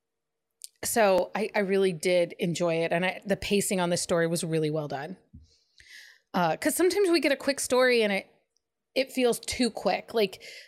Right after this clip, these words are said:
jumping days at a time makes it a little harder to connect with the characters. Um, but I think that the pacing this one is done really well.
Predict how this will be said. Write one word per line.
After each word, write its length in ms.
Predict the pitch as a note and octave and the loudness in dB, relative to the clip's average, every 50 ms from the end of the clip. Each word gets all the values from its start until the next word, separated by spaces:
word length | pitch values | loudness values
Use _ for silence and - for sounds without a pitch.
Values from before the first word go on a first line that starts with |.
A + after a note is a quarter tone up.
| _ - F#3 | _ -6 0
jumping 400 | G#3+ A3+ G#3+ F#3+ A#3 A3 G#3 F#3+ | 2 2 2 2 2 0 0 2
days 260 | G#3+ G3+ G#3 G3+ F#3+ | 2 2 2 2 0
at 60 | G3 | -2
a 40 | F3 | -4
time 580 | - - - F#3+ F#3 F3+ F3 F3 F3+ F3+ - - | -4 -4 -2 0 0 0 0 0 -2 -4 -4 -4
makes 240 | - G3 F#3+ - - | -2 -2 -2 0 0
it 40 | G#3+ | 0
a 40 | F#3 | 2
little 260 | F3+ F#3 F#3+ F3+ E3 | 2 2 2 0 0
harder 340 | - F#3+ F3+ F3 F3+ F3 E3+ | 2 0 2 2 2 0 -2
to 120 | - - | -4 -8
connect 520 | - - G#3+ F#3 F#3 F3 F3 - - - - | -8 -4 -2 0 0 0 -2 -2 -6 -6 -6
with 100 | F#3+ - | -6 -6
the 40 | - | -6
characters. 720 | - - G3 F3+ F3 F3 - - F#3+ F3+ F3+ E3+ - - - - - - - - - - _ _ - | -6 -2 0 0 0 0 0 -2 -2 -2 -2 -2 -6 -8 -12 -14 -20 -20 -20 -20 -20 -20 _ _ -4
Um, 340 | A#3+ G#3 F#3+ F3+ E3 F3 E3+ - | -2 0 0 0 0 -2 -4 -4
but 100 | - G#3+ | -2 0
I 80 | G#3+ F#3 | 0 0
think 300 | - - G3+ G3+ - - | 0 -2 -2 -2 -2 -4
that 120 | A3+ G#3 | -6 -4
the 80 | - G#3 | -4 -4
pacing 460 | - - G#3 G3+ F#3 - G#3+ F#3 F3+ | -4 0 -2 0 0 0 0 0 0
this 220 | F3+ F3+ - - | 0 -2 -2 -2
one 100 | F#3+ F3 | -2 0
is 140 | E3+ E3+ E3 | 0 0 0
done 180 | E3+ E3+ E3 D#3+ | -2 -4 -4 -4
really 220 | D#3+ D#3 D#3+ E3 | -4 -6 -6 -4
well. 260 | E3 D#3 D#3 G3 A#3 | -6 -6 -6 -8 -10